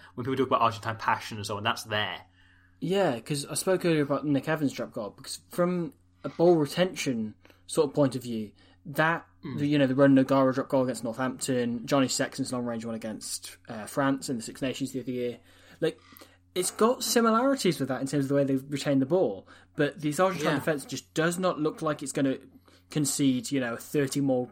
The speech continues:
Speaker 2: yards or whatever it would take for Dan Parks to get a realistic
Speaker 1: Yeah.
Speaker 2: position to, to drop a goal. And plus,
Speaker 1: And
Speaker 2: you say
Speaker 1: there's a
Speaker 2: thirty more
Speaker 1: few
Speaker 2: yards, plus an extra ten for, to account for Contepomi's offside.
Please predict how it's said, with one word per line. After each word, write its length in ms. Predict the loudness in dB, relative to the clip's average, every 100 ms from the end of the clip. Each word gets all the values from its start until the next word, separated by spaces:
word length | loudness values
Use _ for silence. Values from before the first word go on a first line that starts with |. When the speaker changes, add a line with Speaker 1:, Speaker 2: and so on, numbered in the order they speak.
| -4
Speaker 2:
yards 400 | -2 0 0 0
or 40 |
whatever 260 | 0 0 -4
it 40 |
would 100 | -8
take 300 | -4 -4 -4
for 140 | -10 -6
Dan 200 | -4 -4
Parks 260 | -6 -6
to 40 | -6
get 100 | -6
a 40 |
realistic 380 | -4 -2 -2 -4
Speaker 1:
Yeah. 40 |
Speaker 2:
position 460 | -6 -6 -4 -6 -8 -14 -20 -20 _
to, 200 | -6 -4 -6 _ -10
to 100 | -4
drop 220 | -4 -2
a 40 |
goal. 340 | 0 0 0 -4 _ _ _ _ _ _ _ _ -18 -6
And 120 | 0
plus, 220 | 2 2 2
Speaker 1:
And 160 | 0
Speaker 2:
you 60 | 4
say 60 | 4
Speaker 1:
there's 40 |
a 20 |
Speaker 2:
thirty 220 | 4 2 4
more 100 | 4
Speaker 1:
few 60 | 4
Speaker 2:
yards, 240 | 2 0
plus 280 | -2 -2 -2
an 120 | -6
extra 300 | -6 -6 -8
ten 220 | -6 -4 -4
for, 120 | -10 -20 _
to 120 | -6 -6
account 260 | -4 -8
for 40 | -8 -12
Contepomi's 420 | -8 -8 -8 -8
offside. 460 | -8 -6 -6 -8